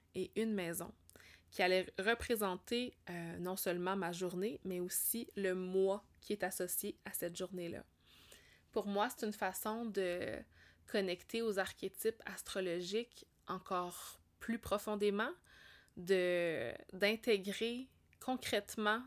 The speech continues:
dans mon expérience humaine leurs apprentissages, puis de voir comment ils peuvent se présenter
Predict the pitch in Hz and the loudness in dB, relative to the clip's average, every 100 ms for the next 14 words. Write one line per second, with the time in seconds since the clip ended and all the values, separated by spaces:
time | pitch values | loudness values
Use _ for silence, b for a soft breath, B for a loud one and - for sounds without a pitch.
0 | 226 196 190 180 185 - 185 202 214 220 | -2 0 2 0 -4 0 0 2 0 0
1 | - 196 196 214 208 - 190 208 196 190 | 0 0 0 0 -2 0 2 2 0 -2
2 | - 185 - 214 240 - 196 185 180 208 | -4 -4 0 0 -2 -4 0 2 4 2
3 | 240 - 180 185 226 B B B B B | 2 2 2 2 0 B B B B B
4 | - 196 208 214 - 190 - 202 190 180 | -8 2 4 4 4 0 2 2 2 0
5 | - 208 | -2 -4